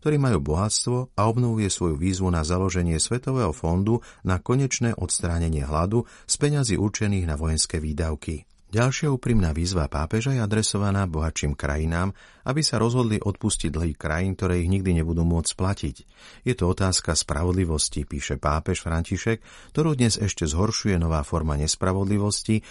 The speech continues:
akou je ekologický dlh medzi severom a juhom.“ Bule o jubilejnom roku pápež pozýva pozrieť sa na svedectvo mučeníkov patriacich k rôznym kresťanským tradíciám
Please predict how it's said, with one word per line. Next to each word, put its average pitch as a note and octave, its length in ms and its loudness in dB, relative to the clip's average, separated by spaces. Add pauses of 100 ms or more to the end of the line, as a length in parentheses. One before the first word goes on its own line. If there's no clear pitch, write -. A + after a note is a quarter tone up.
(160)
akou A#2 400 0
je - 80 0
ekologický A2+ 720 -2
dlh F#2+ 240 0
medzi D2 240 -2
severom F2+ 400 -2
a E2+ 80 2
juhom.“ D2 480 -4 (640)
Bule F2+ 400 0
o F2 160 0
jubilejnom F2+ 560 2
roku F2 240 0
pápež A#2+ 480 -2
pozýva A2+ 400 0
pozrieť G#2+ 480 0
sa - 80 0
na F#2 80 0
svedectvo F2+ 480 0
mučeníkov G2+ 720 0
patriacich F2 560 -2
k F2 80 -2
rôznym A#2 320 2
kresťanským D#2+ 640 -2
tradíciám E2 800 0